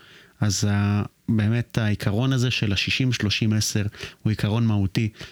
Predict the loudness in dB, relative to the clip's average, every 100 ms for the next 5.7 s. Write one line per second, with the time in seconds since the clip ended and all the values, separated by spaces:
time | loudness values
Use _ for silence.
0 | -6 -2 0 0 -2 0 0 0 0 0
1 | 0 -2 0 0 0 0 0 0 0 0
2 | 0 0 0 0 0 0 0 0 0 0
3 | 0 0 0 2 2 2 0 2 0 0
4 | 0 0 0 0 -2 -2 0 0 0 0
5 | 0 -2 0 0 0 0 0